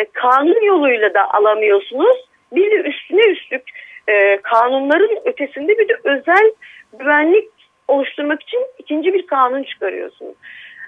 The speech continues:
E, Türkiye'nin bu hale gelmesi çok,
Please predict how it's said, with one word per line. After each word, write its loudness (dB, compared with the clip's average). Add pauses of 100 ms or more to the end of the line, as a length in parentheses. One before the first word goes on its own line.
(120)
E, 2
Türkiye'nin -2
bu -2
hale 4
gelmesi 0 (280)
çok, -8